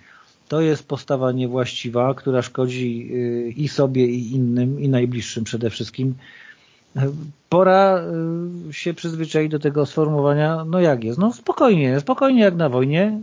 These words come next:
no i tyle po prostu. Myśmy to wielokrotnie tutaj, e, przeżywali, e, podczas różnych kryzysów i, i,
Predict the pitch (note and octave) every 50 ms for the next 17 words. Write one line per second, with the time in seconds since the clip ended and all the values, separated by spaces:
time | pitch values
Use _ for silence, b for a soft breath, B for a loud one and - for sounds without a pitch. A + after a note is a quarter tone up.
0 | - - A3 A#3+ C4+ C#4 C#4+ C#4 _ - - D4+ C4+ A3+ F#3 D#3 D#3 C3+ D3+ D3+
1 | D3+ - - - E3+ F3+ G3+ B B B B B B B B B B B B B
2 | B _ - E3 D#3 D#3+ E3 E3 F#3+ F#3 F#3 F3+ D#3+ D#3 D#3+ D#3 D3+ D3 E3 D#3
3 | D3+ - D#3 D3 C#3+ - - - D3+ C#3 C3+ C3+ C3+ C#3 C#3+ C#3+ C#3+ C#3+ C3 -
4 | D3 C#3+ B2+ B2+ C3+ C3 C3+ C3 B2+ B2+ B2+ B2 B2 B2+ C3 B2+ A#2+ A2+ A#2 -
5 | C3+ B2 A#2 - C3 A#2+ A2+ B2+ C#3 C3+ B2+ C#3+ C3+ A2+ - - - - C3 B2
6 | A#2 C3 C3+ C3 C3 C#3 C3 B2+ - - A2+ A#2+ A#2+ A#2+ A2 C3 C3 B2 A#2+ A#2
7 | A#2 A2+